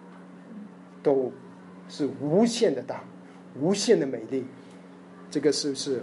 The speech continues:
我们的盼望，这个是神要在新天跟新地里，他要让我们这些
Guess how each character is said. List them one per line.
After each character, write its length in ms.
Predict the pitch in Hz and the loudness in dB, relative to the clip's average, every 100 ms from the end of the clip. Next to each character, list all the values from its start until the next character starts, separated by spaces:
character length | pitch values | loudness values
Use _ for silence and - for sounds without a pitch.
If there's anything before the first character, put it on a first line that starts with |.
| - | -6
我 80 | 117 | -10
们 160 | 120 127 | -4 -4
的 80 | |
盼 200 | 123 135 | -4 -2
望， 140 | 131 120 - - - - - - - - - | -2 -2 -6 -20 -20 -20 -20 -20 -20 -20 -8
这 100 | 147 | 2
个 120 | 156 | 2
是 260 | 151 151 131 | 2 0 0
神 400 | - 160 151 185 - | -2 0 0 0 0
要 160 | 180 160 | 0 2
在 180 | 143 | 2
新 380 | 135 - 220 233 | 0 -4 0 0
天 220 | 233 214 214 | 2 0 2
跟 120 | 180 165 | 0 0
新 240 | 165 151 | 0 0
地 140 | 143 123 | 0 -2
里， 140 | 113 - - - - - - - - | -6 -12 -20 -20 -20 -20 -20 -20 -2
他 140 | 147 | 4
要 240 | 147 151 135 | 6 6 6
让 180 | 160 151 | 0 0
我 80 | |
们 200 | 131 131 | 0 -2
这 120 | 139 151 | 0 2
些 280 | 165 156 | 4 4